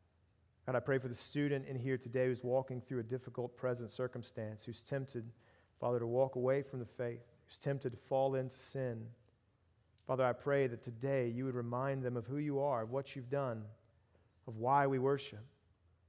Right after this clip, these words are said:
Father, that they would say no to temptation. They would say yes to Christ. And Father, I pray that you would give us a future hope, a hope that is built on nothing less than Jesus' blood and righteousness.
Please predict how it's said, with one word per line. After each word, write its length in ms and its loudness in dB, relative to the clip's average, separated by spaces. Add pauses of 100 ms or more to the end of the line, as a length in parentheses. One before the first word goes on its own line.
(600)
Father, 220 2
that 80 -4
they 120 2
would 140 0
say 480 2
no 320 2
to 120 -8
temptation. 640 -6
They 120 0
would 140 -4
say 120 -2
yes 380 -4
to 80 -16
Christ. 480 -2
And 100 -10
Father, 300 2
I 80 4
pray 460 0 (400)
that 120 -8
you 80 -2
would 120 -4
give 140 2
us 120 -6
a 60 -8
future 400 -4
hope, 320 2
a 40 0
hope 360 0
that 100 0
is 100 -4
built 360 2
on 120 -2
nothing 360 -2
less 240 2
than 160 -6
Jesus' 540 -4
blood 460 -2
and 140 -8
righteousness. 880 -8